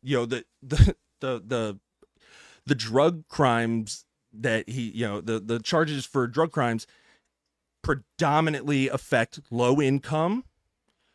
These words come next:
and, and, and minority communities because of things like, you know, redlining and redistricting and, uh, <clears throat> eminent domain, where they, you know, take everybody's fucking homes in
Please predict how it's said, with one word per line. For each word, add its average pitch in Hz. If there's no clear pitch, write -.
and, 127
and, 131
and 123
minority 135
communities 139
because 147
of 131
things 120
like, 101
you 113
know, 101
redlining 110
and 104
redistricting 117
and, 104
uh, 104
<clears throat> 160
eminent 170
domain, 151
where 120
they, 117
you 117
know, 113
take 151
everybody's 151
fucking 185
homes 170
in 123